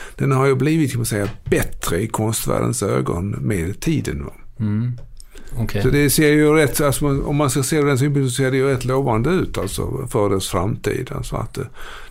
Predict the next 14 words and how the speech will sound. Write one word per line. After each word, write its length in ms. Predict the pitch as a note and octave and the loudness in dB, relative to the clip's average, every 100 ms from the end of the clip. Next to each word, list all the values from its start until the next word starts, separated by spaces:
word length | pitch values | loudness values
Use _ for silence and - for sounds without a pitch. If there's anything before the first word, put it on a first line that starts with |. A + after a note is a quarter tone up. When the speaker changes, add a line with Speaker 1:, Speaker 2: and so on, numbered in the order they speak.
| - - | -18 -10
Speaker 1:
den 200 | - A#2+ | -2 0
faktiskt 440 | A#2+ A#2 A2+ A#2 A#2+ | 0 0 -2 -2 -2
har 360 | G#2 A2+ A#2+ G#2+ - - | -2 -2 -4 -8 -16 -6
växt 240 | G#2+ - - | -4 -2 -2
till 160 | A2 | -2
sig 240 | A#2+ G2+ A2 | -2 -2 -2
och 60 | A2 - | -4 -4
att 100 | A#2 | -2
den 160 | G#2+ | 0
nu 120 | G#2+ G#2 | 0 0
har 180 | G#2 | 0
varit, 440 | - G#1+ A2 - G2 | -2 0 -2 -2 -2
eh, 60 | G2+ - - - | -2 -4 -8 -4
aktuell 540 | F2+ - - A#2+ A2 | -2 0 0 2 0